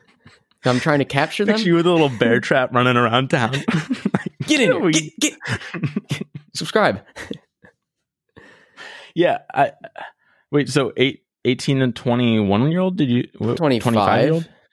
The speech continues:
Speaker 2: Sure.
Speaker 1: Twenty-five-year-old. Okay. So that's your niche is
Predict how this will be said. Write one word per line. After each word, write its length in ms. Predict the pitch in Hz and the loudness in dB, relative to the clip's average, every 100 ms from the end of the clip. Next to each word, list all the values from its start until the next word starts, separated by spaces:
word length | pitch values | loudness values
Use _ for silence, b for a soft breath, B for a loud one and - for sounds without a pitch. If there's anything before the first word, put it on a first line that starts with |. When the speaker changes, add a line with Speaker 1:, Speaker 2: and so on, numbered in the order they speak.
| - | -16
Speaker 2:
Sure. 280 | - 95 107 | -4 -4 -4
Speaker 1:
Twenty-five-year-old. 560 | 95 - 82 - - - _ _ _ - | -8 -8 -8 -10 -16 -20 _ _ _ -6
Okay. 360 | 101 95 98 110 _ _ _ _ _ _ _ | -4 -2 -4 -6 _ _ _ _ _ _ _
So 160 | - 110 | -4 0
that's 220 | 104 - | 0 2
your 80 | 101 | 2
niche 320 | 92 110 - | 2 0 0
is 300 | 92 82 | -2 -4